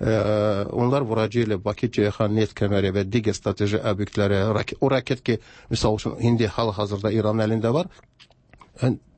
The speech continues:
nəinki İsrailə qarşı, o cümlədən Azərbaycana qarşı istifadə olunacaq və, e, yaxşı bilirsiniz ki, İranın xarici, e, da, müdafiə naziri, bağışlayın, açıq şəkildə, e, il yarım öncə bunu bəyan etdi ki, bu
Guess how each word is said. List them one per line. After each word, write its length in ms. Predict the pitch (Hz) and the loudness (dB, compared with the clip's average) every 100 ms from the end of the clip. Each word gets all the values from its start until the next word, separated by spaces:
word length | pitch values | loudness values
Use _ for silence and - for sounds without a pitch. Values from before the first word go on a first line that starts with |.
| - | -4
nəinki 540 | - 117 156 214 - - | 2 4 2 0 -6 -4
İsrailə 400 | 131 - 120 117 | -2 0 2 2
qarşı, 320 | 110 95 - | -2 -6 -6
o 140 | - 135 | -2 0
cümlədən 300 | 131 120 113 | 2 0 0
Azərbaycana 480 | 113 107 101 104 98 | -2 0 2 2 0
qarşı 320 | 92 101 - | 0 -4 -4
istifadə 320 | 110 - 107 | -4 0 2
olunacaq 540 | 104 95 95 95 117 139 - - | 2 0 0 0 0 -2 -14 -2
və, 80 | 110 110 92 - _ - | 0 2 -2 -10 _ -2
e, 80 | 107 | 0
yaxşı 260 | 110 - 117 | 0 0 -2
bilirsiniz 320 | 110 113 - | 0 -2 -2
ki, 140 | - 143 123 | 0 0 2
İranın 320 | 113 110 120 - | 2 2 0 0
xarici, 320 | 110 110 113 | -2 -2 -4
e, 160 | 135 113 107 | 0 0 2
da, 140 | 120 117 - | -2 -4 -10
müdafiə 580 | 110 101 117 120 117 120 | -10 0 2 2 0 -2
naziri, 320 | 98 92 92 | -2 -6 -8
bağışlayın, 480 | 104 95 92 104 92 - - - - | -4 -4 -4 -4 -6 -8 -20 -20 -6
açıq 480 | - 110 101 151 - | 0 0 2 0 0
şəkildə, 400 | 107 98 92 85 - - - - - - | -2 -2 -2 -4 -6 -20 -20 -20 -10 -2
e, 80 | 104 101 98 | 0 0 0
il 160 | 127 117 | 2 2
yarım 320 | 113 107 143 - | 0 0 -4 -4
öncə 400 | 117 107 120 160 - - | -2 0 0 -4 -10 -2
bunu 180 | 131 131 | 0 0
bəyan 320 | 120 110 110 | 0 0 -2
etdi 240 | - - | -4 -6
ki, 160 | - 127 | -2 0
bu 160 | 110 | 0